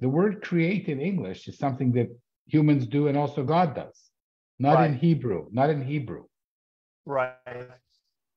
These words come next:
Speaker 1: So, so you're also
Speaker 2: Um,
Speaker 1: teaching kids that it's okay to, to create their own Bible figures.
Speaker 2: Well, it's okay. Uh, you know, I like to say, and,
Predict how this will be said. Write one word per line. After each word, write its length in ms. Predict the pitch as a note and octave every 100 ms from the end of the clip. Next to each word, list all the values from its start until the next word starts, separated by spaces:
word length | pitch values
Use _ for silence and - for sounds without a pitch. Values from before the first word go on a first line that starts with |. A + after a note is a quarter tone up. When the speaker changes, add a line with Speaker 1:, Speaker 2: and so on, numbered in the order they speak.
| _ _ _ _ _ _ _
Speaker 1:
So, 280 | - D#3 D3+
so 120 | -
you're 140 | D#3+ F#3+
also 200 | - -
Speaker 2:
Um, 100 | -
Speaker 1:
teaching 280 | G3+ G#3
kids 340 | E3+ G3 F#3+ -
that 100 | F3
it's 180 | E3+ -
okay 400 | F#3 F#3 G3 F3+
to, 360 | F#3 F3+ E3+ - _ _ _ _ _ _ -
to 80 |
create 580 | - - E3+ E3 C4+ -
their 200 | G3 F#3
own 240 | F#3 A#3 G#3
Bible 360 | G#3+ D4 C#4+
figures. 600 | - A2 - - - _ _ _ _ _ _ _ _ _ -
Speaker 2:
Well, 220 | A#3+ G#3+
it's 240 | G#3 G3 -
okay. 480 | G3 - A3 G#3+ G3+
Uh, 80 | F3
you 280 | - F#3
know, 380 | F#3+ G3+ G3+ F#3+
I 140 | D#3+ E3
like 300 | F3 F#3 -
to 100 | G3
say, 680 | - - D#3 D#3+ D#3+ D#3+ D3+
and, 480 | C#3+ C#3 C3+ C3